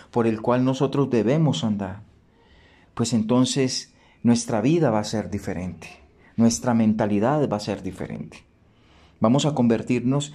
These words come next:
en esos hijos de Dios que aceptamos el mandamiento que Él ha puesto delante de nosotros, el consejo.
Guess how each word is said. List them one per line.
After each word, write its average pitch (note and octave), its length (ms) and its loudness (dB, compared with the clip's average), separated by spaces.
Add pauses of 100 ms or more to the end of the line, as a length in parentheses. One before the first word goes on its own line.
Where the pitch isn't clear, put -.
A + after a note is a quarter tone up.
(140)
en A2+ 140 2
esos A#2 420 -2
hijos D3+ 380 0
de G2+ 100 -2
Dios G2 480 -8 (360)
que A#2+ 100 0
aceptamos B2 1120 -2 (320)
el A2 120 2
mandamiento G#2+ 680 2
que G#2+ 340 -2
Él A2+ 200 -6 (260)
ha G2+ 140 -4
puesto A2 360 0
delante G#2+ 520 0
de F#2+ 120 -4
nosotros, F#2 680 -8 (200)
el A2 160 -2
consejo. G#2+ 760 -2